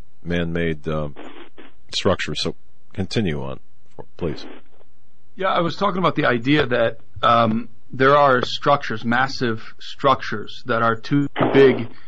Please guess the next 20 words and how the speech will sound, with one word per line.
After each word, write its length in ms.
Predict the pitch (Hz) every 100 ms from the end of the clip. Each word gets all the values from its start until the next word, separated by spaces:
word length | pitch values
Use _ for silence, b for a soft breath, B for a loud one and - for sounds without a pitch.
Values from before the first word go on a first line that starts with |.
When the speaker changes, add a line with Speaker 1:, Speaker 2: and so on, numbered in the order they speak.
| b b -
Speaker 2:
to 100 | -
be 140 | 127 127
believable 720 | 120 123 135 127 113 110 107 107 - -
all 220 | - 131
over 160 | 135 120
the 160 | 120 123
earth, 220 | 113 -
that 100 | 117
are 80 | 110
covered 560 | - 120 127 113 - -
in 240 | 123 113
sediment 480 | 113 143 131 120 117
at 100 | -
this 160 | 120 113
point, 380 | - 113 117 - B B B B -
uh, 460 | 110 113 113 113 -
and 340 | 123 123 123
are 320 | 120 120 117 120
actually, 960 | 127 165 160 - - 135 123 117 120 - 117
uh, 240 | 120 127